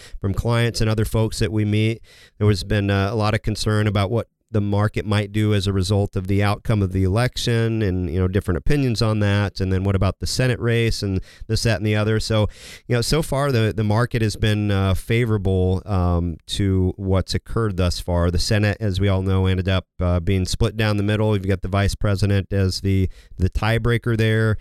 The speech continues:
and there's some moderates on both sides. So it's, uh, even though it's fifty fifty with the tie going to the, the Democrats with the vice president, um, it's not quite that clear. But yeah, market's been up so far,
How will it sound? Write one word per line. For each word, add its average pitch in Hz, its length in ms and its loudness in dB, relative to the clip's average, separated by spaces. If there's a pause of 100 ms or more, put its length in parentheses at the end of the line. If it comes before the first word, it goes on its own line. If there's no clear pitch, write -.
(380)
and 92 220 2
there's 95 180 0
some 95 140 -2
moderates 107 500 0
on 101 160 0
both 101 220 0
sides. 104 500 0
So 104 200 0
it's, 98 340 -4
uh, 101 200 2
even 117 200 -2
though 117 100 2
it's 110 140 0
fifty 113 320 -2
fifty 113 340 0
with 104 120 2
the 101 60 0
tie 107 300 0
going 98 220 2
to 95 80 0
the, 92 180 0
the 87 160 -4
Democrats 98 600 0
with 95 100 -2
the 90 140 2
vice 90 340 -2
president, 117 560 0 (380)
um, 92 400 0
it's 92 240 -2
not 95 200 0
quite 92 300 0
that 90 220 -2
clear. 82 400 0
But 87 220 -2 (360)
yeah, 98 160 0
market's 107 440 0
been 110 160 0
up 110 200 -2
so 101 200 0
far, 107 500 0